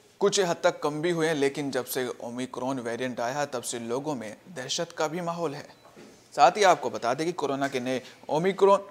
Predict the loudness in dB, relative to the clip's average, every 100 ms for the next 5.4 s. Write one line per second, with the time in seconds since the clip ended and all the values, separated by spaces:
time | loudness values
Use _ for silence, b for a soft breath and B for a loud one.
0 | -12 0 4 4 2 0 -2 -2 -4 -2
1 | 0 0 0 -2 -4 -2 -2 -2 -4 -6
2 | -16 -8 -6 0 4 4 2 2 2 2
3 | -2 -4 -10 b -8 -6 2 2 2 0
4 | -2 0 0 0 0 -2 -2 0 0 -2
5 | -4 -4 -2 -6